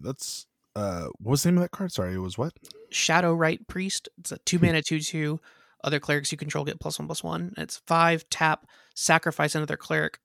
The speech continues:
Speaker 2: search your library for a black creature card, put it onto the battlefield, then shuffle.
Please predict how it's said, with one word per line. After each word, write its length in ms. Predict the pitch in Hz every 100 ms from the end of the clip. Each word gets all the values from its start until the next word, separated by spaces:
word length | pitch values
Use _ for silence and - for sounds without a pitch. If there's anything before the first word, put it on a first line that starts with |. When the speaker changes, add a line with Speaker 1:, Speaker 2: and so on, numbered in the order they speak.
| -
Speaker 2:
search 280 | - 170 175
your 60 |
library 320 | 151 151 151
for 120 | 151 151
a 60 |
black 380 | 147 160 175 -
creature 320 | - 208 175
card, 340 | - 160 156 156 _ _ -
put 100 | 160
it 100 | - -
onto 320 | 175 185 175
the 120 | 160
battlefield, 680 | 143 156 160 147 - 156 - _ -
then 120 | 160
shuffle. 440 | 151 - - 196